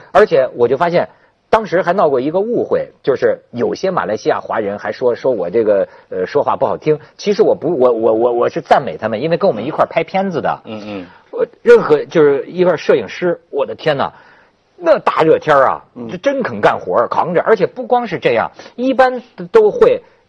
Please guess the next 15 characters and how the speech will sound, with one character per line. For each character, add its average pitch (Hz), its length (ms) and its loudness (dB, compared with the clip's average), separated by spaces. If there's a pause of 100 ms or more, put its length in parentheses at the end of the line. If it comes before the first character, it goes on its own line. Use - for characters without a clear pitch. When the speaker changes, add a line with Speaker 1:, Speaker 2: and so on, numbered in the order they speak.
Speaker 1:
英 208 260 2
语， 82 300 -6 (180)
Speaker 3:
嗯。 127 220 -12 (140)
Speaker 1:
这 165 100 2
个 120 480 4
潮 - 240 -4
汕 147 220 -2
话， 101 260 -4 (220)
Speaker 3:
嗯。 104 180 -14
Speaker 1:
粤 196 300 4
语， 82 280 -10
Speaker 3:
对。 95 140 -20 (200)
Speaker 1:
普 117 220 -2
通 190 220 0
话， 170 280 2